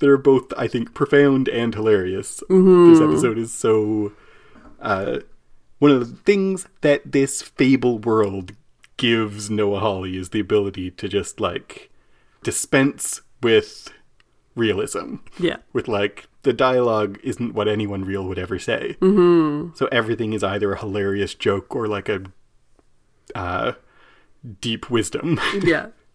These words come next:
Speaker 2: Yeah.
Speaker 1: Right?
Speaker 2: Exactly. It's a very Noah Hawley episode.
Speaker 1: Yep.
Speaker 2: Do you wanna talk about the rap battle?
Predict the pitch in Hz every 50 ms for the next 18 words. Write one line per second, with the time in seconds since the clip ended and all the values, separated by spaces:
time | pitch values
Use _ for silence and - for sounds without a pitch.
0 | - - - 123 107 - - - - - - - - _ - - - - 190 175
1 | 160 160 - 156 - - - - 175 196 185 - _ _ - 185 - - 175 160
2 | 156 170 160 151 151 151 147 147 - 165 170 160 - - - - - - - -
3 | - - - 214 247 - - - - - 208 202 190 - _ _ _ _ _ -
4 | 62 60 - - _ - - _ _ _ _ _ _ _ _ _ _ _ _ _
5 | _ _ _ _ _ _ _ _ _ _ _ _ _ _ _ _ _ _ _ _
6 | _ _ _ _ _ _ _ _ _ _ _ _ _ _ _ _ _ _ - -
7 | 165 160 151 175 160 165 175 165 165 180 170 165 160 156 - - 226 220 220 240
8 | 247 269